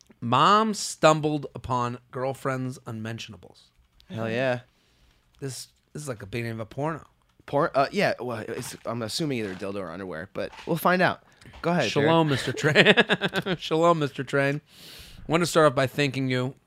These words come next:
Speaker 1: for making the work week and commute to classes more bearable. The episode where Anthony DeVito, you, where Anthony DeVito talked about the small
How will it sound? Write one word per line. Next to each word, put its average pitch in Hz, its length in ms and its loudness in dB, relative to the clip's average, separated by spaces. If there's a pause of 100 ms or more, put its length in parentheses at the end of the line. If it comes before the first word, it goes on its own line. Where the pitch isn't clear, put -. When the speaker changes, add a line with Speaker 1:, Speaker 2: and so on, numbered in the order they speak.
(140)
Speaker 1:
for - 100 -8
making 127 260 -2
the 117 60 -4
work 139 260 0
week 120 240 -6
and 120 120 -12
commute 127 240 -8
to - 60 -18
classes 127 420 -6
more 107 160 -10
bearable. 120 420 -8 (640)
The 127 120 -2
episode 147 420 0 (400)
where 123 340 2
Anthony 135 320 0
DeVito, 131 300 -2
you, 131 380 0
where 123 160 4
Anthony 131 260 2
DeVito 127 280 -2
talked 127 260 0
about 127 180 -2
the 110 60 -12
small 131 500 0